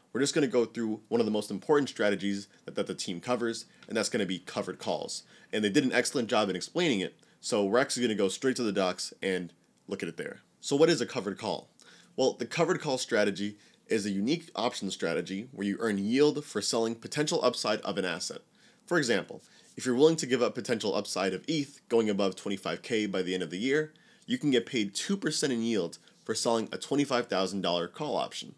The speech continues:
This is over ten X the yield you can earn by supplying eth on Compound. That's them just kind of flexing that they have a lot more yield <laughs> than most other platforms, I guess. But in the unlikely case that eth goes to thirty thousand dollars, you would have given up five thousand dollars,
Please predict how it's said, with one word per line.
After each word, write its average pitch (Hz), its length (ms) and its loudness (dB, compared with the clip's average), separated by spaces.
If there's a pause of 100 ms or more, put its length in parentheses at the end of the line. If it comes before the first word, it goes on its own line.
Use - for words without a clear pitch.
(500)
This 143 120 2
is 143 120 0
over 113 200 2
ten 156 300 0
X 131 160 -2
the 117 120 -4
yield 101 280 0
you 104 80 -2
can 101 160 -6
earn 120 300 0 (200)
by 104 100 -4
supplying 90 440 -4
eth 120 260 -4
on 87 140 -10
Compound. - 540 -8 (260)
That's - 180 -6
them 95 140 0
just 87 140 -6
kind 87 120 -8
of 82 100 -10
flexing 95 400 -2
that 82 160 -8
they 82 100 -8
have 85 140 -6
a 85 40 -6
lot 82 160 -2
more 87 100 -2
yield 87 380 -4 (100)
<laughs> - 140 -20
than 139 120 0
most 123 220 2
other 92 140 -2
platforms, 90 460 -4
I 85 60 -10
guess. - 360 -10 (540)
But 135 100 6
in 123 80 6
the 117 160 0
unlikely 147 400 2
case 147 380 0
that 104 240 -2
eth 139 260 -2
goes 113 220 0
to 107 80 -8
thirty 101 240 0
thousand 85 380 -2
dollars, 120 420 2 (420)
you 151 140 4
would 165 80 8
have 135 160 4
given 123 200 2
up 107 120 -2
five 143 280 0
thousand 98 300 2
dollars, 85 420 -4